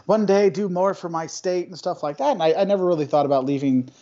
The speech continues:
leaving, really. I was like, "Oh," we'd gone on my vacations as a kid, is we went from Illinois to Ohio and back, and that was it. So, like, travel was never really a big thing. And then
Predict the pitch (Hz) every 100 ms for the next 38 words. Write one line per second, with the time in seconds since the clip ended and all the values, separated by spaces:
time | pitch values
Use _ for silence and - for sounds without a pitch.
0 | _ _ _ 269 277 98 98 110 107 123
1 | 135 196 285 269 190 185 180 170 170 156
2 | 156 160 175 165 156 139 131 220 226 156
3 | 131 151 147 147 147 147 143 139 - 143
4 | 127 160 143 127 120 127 170 139 127 127
5 | 127 120 156 208 117 - - - - -
6 | 175 165 - 285 277 190 139 175 156 151
7 | 143 123 135 - 262 147 101 _ _ _
8 | _ - 196 185 214 220 214 208